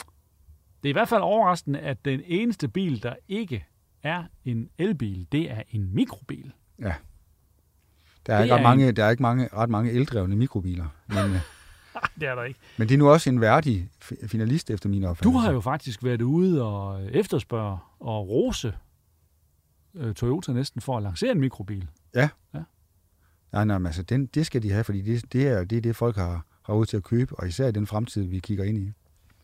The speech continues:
Speaker 1: Toyota
Speaker 2: Men skal vi, skal vi ikke lige have listen, Christian? Kom nu.
Speaker 1: Jo, jo, jo. Skal vi tage den fulde liste over samtlige nitten biler?
Speaker 2: Nej, nej, nej, vi skal have over finalisterne, Christian.
Speaker 1: Okay. Jamen, øh, B M W i fire?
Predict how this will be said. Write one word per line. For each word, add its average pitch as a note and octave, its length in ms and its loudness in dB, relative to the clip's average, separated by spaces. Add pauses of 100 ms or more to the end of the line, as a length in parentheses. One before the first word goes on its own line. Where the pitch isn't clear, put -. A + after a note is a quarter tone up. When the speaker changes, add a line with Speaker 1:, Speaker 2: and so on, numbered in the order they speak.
(380)
Speaker 1:
Toyota - 140 0 (160)
Speaker 2:
Men B2 80 8
skal D#3 140 12
vi, E3+ 60 0
skal D#3+ 260 6
vi D3+ 60 10
ikke D#3+ 120 8
lige D3+ 100 6
have D3+ 100 8
listen, C#3+ 320 4
Christian? F2+ 340 -4
Kom C3+ 140 6
nu. A2 280 6
Speaker 1:
Jo, D3 200 0
jo, G#2+ 160 -2
jo. G#2 260 -8
Skal - 160 -6
vi A#2+ 60 -4
tage C3 140 -4
den A#2+ 80 -2
fulde C4 360 4
liste G3 240 6
over D3+ 140 2
samtlige F3+ 340 0
nitten F3+ 260 0
biler? E3 300 -4 (300)
Speaker 2:
Nej, D3 180 10
nej, E3+ 120 8
nej, D3 120 10
vi C3+ 80 6
skal C3+ 140 4
have E3+ 100 10
over D#3 100 8
finalisterne, C3+ 560 4
Christian. A2 380 -4
Speaker 1:
Okay. A2 100 -10 (1800)
Jamen, C#3+ 260 -4
øh, C#3+ 180 0
B - 80 -6
M D#3 160 0
W E3 40 2
i F3 200 2
fire? A3 300 -2